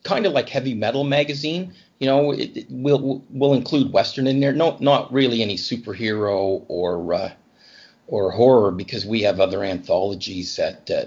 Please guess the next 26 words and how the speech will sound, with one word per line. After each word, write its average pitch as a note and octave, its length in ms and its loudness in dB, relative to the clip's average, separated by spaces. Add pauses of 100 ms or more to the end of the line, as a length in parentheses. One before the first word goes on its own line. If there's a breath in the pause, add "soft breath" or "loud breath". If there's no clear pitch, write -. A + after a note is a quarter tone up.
(100)
that E2 200 -4
cover A#2+ 320 2
those F2+ 300 0
genres. F2+ 640 -2 (580 loud breath)
Um, F#2 300 -6
so, F#2+ 460 2 (260)
you A#2 80 -4
know, F#2 200 4
I'm, G2 200 0
I'm G2+ 440 -6
right G#2+ 220 0
now, A2 200 2
I'm, G2+ 280 -2 (520)
I'm, A2 340 -2
you C#3 100 4
know, A#2 120 6
I'm A#2 140 4
looking B2 220 0
through A#2 200 -4
submissions C3+ 760 -2
and C3 80 -4
stuff A#2 320 0
like A#2 220 2
that, G#2+ 420 0
and G#2 100 -10
I'm, F#2+ 380 -6